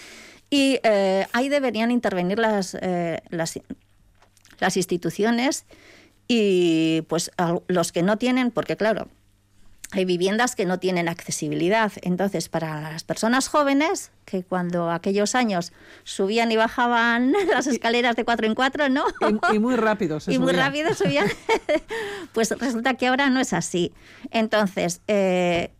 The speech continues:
Speaker 1: esa falta de accesibilidad, eh,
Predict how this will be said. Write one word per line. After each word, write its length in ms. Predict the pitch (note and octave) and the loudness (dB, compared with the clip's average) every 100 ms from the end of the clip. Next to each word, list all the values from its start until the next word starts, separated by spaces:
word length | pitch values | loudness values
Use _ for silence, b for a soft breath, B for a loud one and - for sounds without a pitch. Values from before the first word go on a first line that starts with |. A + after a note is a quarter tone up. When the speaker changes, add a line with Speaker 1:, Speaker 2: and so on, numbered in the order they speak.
| _ _ _ _ | _ _ _ _
Speaker 1:
esa 240 | A#3 A3 B3+ | -4 0 0
falta 320 | C4 B3 F#3+ | 0 0 0
de 80 | G#3 | 0
accesibilidad, 920 | A3+ - B3+ C#4 C4 C4 C4+ C#4+ C#4 - _ _ _ _ - | -4 -4 -4 -2 -2 0 0 0 0 -4 _ _ _ _ -8
eh, 300 | G3+ F#3+ F#3 | -2 0 0